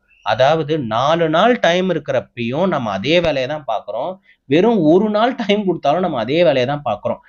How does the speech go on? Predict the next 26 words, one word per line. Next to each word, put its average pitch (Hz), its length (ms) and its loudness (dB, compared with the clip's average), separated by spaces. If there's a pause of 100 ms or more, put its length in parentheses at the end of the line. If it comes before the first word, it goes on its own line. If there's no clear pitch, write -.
(160)
ஆனா 170 200 0
அந்த 202 200 2
ஒரு 175 280 4
நாள் 208 220 2
வர்றப்ப 139 720 0 (260)
நமக்கே 170 580 0
தெரியாம 175 360 0
நம்ம 160 220 0
ரொம்ப 180 280 0
ஃபோக்கஸ்டா 190 680 0
இருப்போம். 139 340 -6
கொஞ்சம் 190 440 0
கூட 196 140 -2
இந்த 180 200 0
பக்கம் 185 200 -4
அந்த 156 140 0
பக்கம் 147 240 0
திரும்ப 180 300 0
மாட்டோம். 156 420 -2 (340)
ஏன்னா 175 240 0
நம்ம 247 260 -4
படிச்சாகணும், 196 720 0
முடிச்சாதான் 226 520 -2
எக்ஸாம் 202 360 0
எழுத 170 200 0
முடியும். 117 360 -6